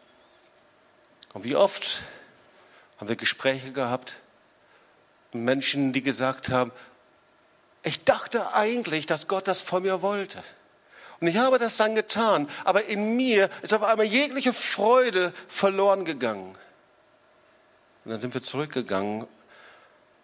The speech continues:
und haben wir gefragt, „Wie hast du denn deine Entscheidung gefällt? Hast du Gott gesucht, ihn gefragt? Hast du auf ihn gewartet? Hast du im Wort Gottes studiert? Hast du dich beraten lassen?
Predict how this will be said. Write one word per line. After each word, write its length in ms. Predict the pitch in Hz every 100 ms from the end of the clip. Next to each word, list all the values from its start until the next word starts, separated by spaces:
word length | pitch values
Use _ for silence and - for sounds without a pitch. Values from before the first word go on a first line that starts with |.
| _
und 80 | 113
haben 100 | 113
wir 60 | 127
gefragt, 500 | 127 - 127 127 - _ _ _ _ _ - - -
„Wie 220 | 160 143
hast 220 | 175 -
du 60 | 180
denn 100 | 170
deine 180 | 170
Entscheidung 480 | 170 180 - 175 180
gefällt? 480 | 180 170 214 190 - - - _ _ _ _ _ _ _ _ _ -
Hast 160 | -
du 40 | 92
Gott 260 | 87 -
gesucht, 600 | - 90 110 139 143 - - - _ _ _ _ _ _ _
ihn 60 | 95
gefragt? 800 | 90 - 95 98 110 113 - - _ _ _ _ _ _ _ _ _ _ -
Hast 140 | -
du 40 | 107
auf 60 |
ihn 120 | 101 113
gewartet? 640 | 110 110 123 131 143 - - - _ _ _ _ _ - _
Hast 160 | - -
du 60 | 120
im 100 | 113
Wort 260 | 123 127
Gottes 300 | - 127 127
studiert? 580 | - - 117 127 147 - - - _ _ _ _ _ _ _ _ - - - - _
Hast 200 | - -
du 60 | 120
dich 140 | 117
beraten 600 | - 123 104 110 - 135
lassen? 440 | 135 135 - 143